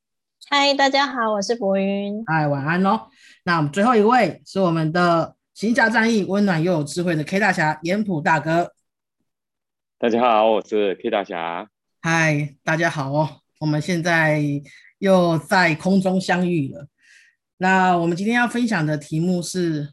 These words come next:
Speaker 2: 如何去表达你的、提升你的表达能力，甚至是如何让人家记得你。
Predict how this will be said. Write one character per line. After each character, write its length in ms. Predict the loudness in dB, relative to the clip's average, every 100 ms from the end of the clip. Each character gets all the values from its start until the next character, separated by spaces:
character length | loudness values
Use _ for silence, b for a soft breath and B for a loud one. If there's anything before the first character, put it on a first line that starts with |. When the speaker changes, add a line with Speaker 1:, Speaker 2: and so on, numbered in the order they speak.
| -8
Speaker 2:
如 180 | -4 0
何 200 | 0 0
去 180 | -2
表 240 | -2 -4 -4
达 400 | -2 -2 -4 -8 B B B _
你 220 | -2 0
的、 560 | 0 0 2 0 -2 -6 _ _ _ _ _ _ _ _ _
提 260 | -2 2 4
升 220 | 4 4
你 60 | 2
的 120 | 0
表 220 | -2 -4
达 200 | -4 -2
能 280 | 0 0 0
力， 320 | 0 -2 -6 b b -4
甚 160 | -2
至 180 | -2 -4
是 280 | -2 0 0
如 120 | -2
何 140 | -2
让 200 | 0 0
人 100 | 0
家 200 | 0 0
记 300 | -2 -4 -4
得 220 | -2 -4 -4
你。 340 | -4 -6